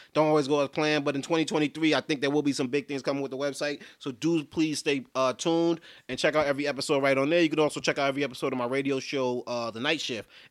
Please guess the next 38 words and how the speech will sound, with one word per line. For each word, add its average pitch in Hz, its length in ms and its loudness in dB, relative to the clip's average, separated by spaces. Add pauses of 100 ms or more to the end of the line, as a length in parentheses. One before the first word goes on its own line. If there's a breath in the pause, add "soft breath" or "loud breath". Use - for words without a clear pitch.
and 254 180 2
the 226 60 0
radio 202 240 4
show 185 140 2
I 165 60 4
do 165 120 2
with 160 100 2
my 151 80 4
brother, 156 340 4
Money 139 300 0
Talks 135 320 -2
Radio, 123 480 -2 (240 soft breath)
all 131 240 2
of 120 80 -6
that 120 180 -2
right 123 180 -2
there 123 120 0
on 120 100 0
the 117 60 -2
website, 113 440 -4
perfect 113 300 -8
talk 107 180 -6
podcast 104 460 -12
dot 98 200 -14
com. 131 340 -2 (240 loud breath)
Every 147 240 0
episode 139 260 -2
of 120 80 -6
Perfect 131 240 -2
Talk 131 160 -4
Podcast 147 460 0
also 127 220 -2
available, 123 500 -4
Apple 160 220 -2
Podcasts, 151 520 -2
Google 139 240 -10
Podcasts, 127 640 -4
Spotify, 143 640 0